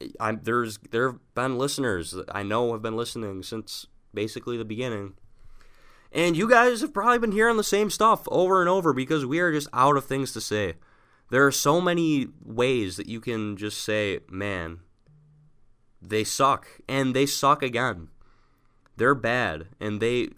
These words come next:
I don't know. There's just no way that Jason Botterill and Ralph Krueger should have a job at the end of the year. Well, maybe they'll retain Krueger, and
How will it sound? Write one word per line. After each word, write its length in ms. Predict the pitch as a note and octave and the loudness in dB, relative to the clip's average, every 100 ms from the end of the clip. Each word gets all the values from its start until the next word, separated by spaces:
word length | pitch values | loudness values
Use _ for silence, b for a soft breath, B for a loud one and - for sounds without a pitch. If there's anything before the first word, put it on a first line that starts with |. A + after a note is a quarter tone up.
| - | -14
I 140 | G2+ | -8
don't 120 | G#2 A2+ | -4 -4
know. 280 | C3 E2 - - _ - _ _ _ _ _ | -4 -6 -12 -20 _ -20 _ _ _ _ _
There's 260 | B2 B2+ A#2+ | 0 0 0
just 160 | C3 A2+ | -4 -2
no 360 | G#2+ A2+ B2+ | 0 2 4
way 420 | C#3 B2+ B2+ G#2 | 4 2 2 0
that 140 | G2 G2+ | -2 -4
Jason 360 | G#2+ G#2+ A2 | -4 -4 -4
Botterill 560 | G#2 A2 A2 G#2+ F#2+ F2 | 0 0 0 -2 -2 -2
and 120 | F#2+ | -2
Ralph 260 | G2+ A2 - | -2 -2 -4
Krueger 380 | A#2+ B2 G#2 G#2 | -6 -2 -2 -2
should 160 | A2 | 0
have 120 | A#2 | 0
a 40 | B2+ | 0
job 340 | G2+ C3 C3 | 2 6 6
at 80 | - | 2
the 100 | A2+ | -2
end 140 | B2 | -2
of 60 | B2 | -2
the 80 | A2+ | -2
year. 260 | C3+ - - b b b b - | -4 -6 -10 b b b b -8
Well, 100 | F#2+ | -2
maybe 240 | A2 C3 | 0 2
they'll 240 | B2+ B2 - | 2 0 -6
retain 460 | - A2+ - B2 A#2+ | -8 -8 -6 -6 -6
Krueger, 540 | A2 A2+ A2+ A2+ A2 | -4 -4 -4 -2 -2
and 580 | - G2 G2 G2 F#2+ F#2 | -4 -10 -10 -10 -10 -14